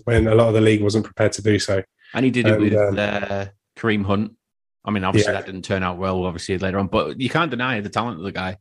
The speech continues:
Speaker 1: Yeah.
Speaker 2: He, he was a solid running back for the Chiefs.
Speaker 1: Yeah.
Speaker 2: Um, one of my favourites as well at the time.
Speaker 1: Yeah.
Speaker 2: Um, which, yeah, I, I mean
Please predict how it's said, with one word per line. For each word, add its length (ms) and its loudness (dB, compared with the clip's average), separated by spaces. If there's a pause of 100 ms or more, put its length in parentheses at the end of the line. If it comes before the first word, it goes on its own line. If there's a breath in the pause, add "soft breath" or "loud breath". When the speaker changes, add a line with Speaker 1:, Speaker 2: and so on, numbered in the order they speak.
(340)
Speaker 1:
Yeah. 300 2
Speaker 2:
He, 320 -10
he 80 -8
was 160 -4
a 20 -8
solid 360 -2
running 200 0
back 200 -6
for 100 -16
the 80 -16
Chiefs. 360 2
Speaker 1:
Yeah. 60 -10 (380)
Speaker 2:
Um, 440 -2
one 120 2
of 40 0
my 140 0
favourites 540 -2
as 120 -8
well 180 2
at 80 -2
the 80 -14
time. 300 -2
Speaker 1:
Yeah. 420 0
Speaker 2:
Um, 200 -6
which, 300 -8 (360 loud breath)
yeah, 260 2 (160)
I, 60 -4
I 160 -4
mean 320 0